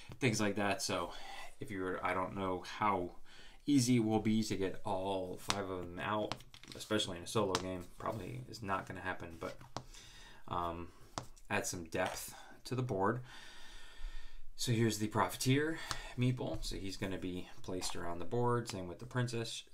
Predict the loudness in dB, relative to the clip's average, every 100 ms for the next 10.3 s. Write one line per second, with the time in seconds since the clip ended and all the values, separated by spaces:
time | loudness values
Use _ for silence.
0 | -10 -8 -6 -4 -2 -2 -4 -8 -8 -6
1 | -2 -2 -2 -2 0 2 0 -4 -10 -6
2 | -4 -4 -4 -4 -4 -4 0 0 0 -2
3 | 0 2 2 0 -2 -4 -8 -2 2 4
4 | 4 2 -2 -4 0 2 2 0 -4 -4
5 | -4 -8 -8 -10 -8 -10 -6 -6 -4 -4
6 | -6 -8 -12 -14 -20 -18 -14 -4 2 4
7 | 6 6 6 4 2 0 0 0 0 0
8 | 2 0 0 0 -2 -4 -4 -4 -4 -4
9 | -4 -2 0 0 0 -2 -4 -4 -4 -6
10 | -4 -4 -6